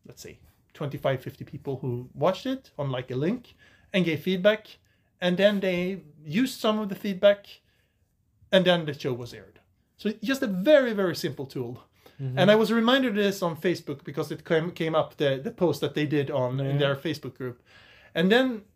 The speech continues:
Speaker 1: this spring, I was actually looking at another friend who is a T V producer.
Speaker 2: Mm-hmm.
Speaker 1: And she's producing a T V show for kids or youth here in Sweden. And it's a drama show,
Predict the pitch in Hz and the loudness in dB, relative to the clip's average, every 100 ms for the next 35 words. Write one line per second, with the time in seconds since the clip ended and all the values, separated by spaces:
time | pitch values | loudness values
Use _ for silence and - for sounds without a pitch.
0 | _ 160 240 233 - 180 254 156 147 156 | _ -4 -2 -4 -6 -2 0 -2 -4 -4
1 | 151 165 - 160 160 170 160 151 147 151 | -4 -6 -4 -4 -4 -6 -8 -6 -8 -10
2 | 160 160 165 165 170 180 208 - 139 131 | -10 -10 -4 0 4 4 4 -2 -8 -2
3 | 185 - - 170 131 131 123 117 131 120 | -4 -4 -8 -8 -8 -10 -12 -10 -12 -14
4 | - _ 135 120 139 165 - _ 160 151 | -16 _ -8 -6 -6 -8 -16 _ -6 -2
5 | 202 - 185 196 202 175 160 196 190 147 | -2 0 0 0 -2 -4 -6 -4 -4 -4
6 | - 139 139 135 - 175 - - 123 123 | -4 -4 -4 -12 -4 -2 -2 -4 -6 -6
7 | 131 151 143 - _ _ 151 135 120 151 | -4 -6 -6 -16 _ _ -8 -8 -8 -8
8 | 143 120 117 _ _ _ _ _ _ _ | -8 -8 -12 _ _ _ _ _ _ _
9 | _ _ _ - 175 170 165 160 165 165 | _ _ _ 0 2 2 2 -2 -6 -8
10 | 170 143 190 143 139 123 135 | -6 4 4 4 -4 -10 -10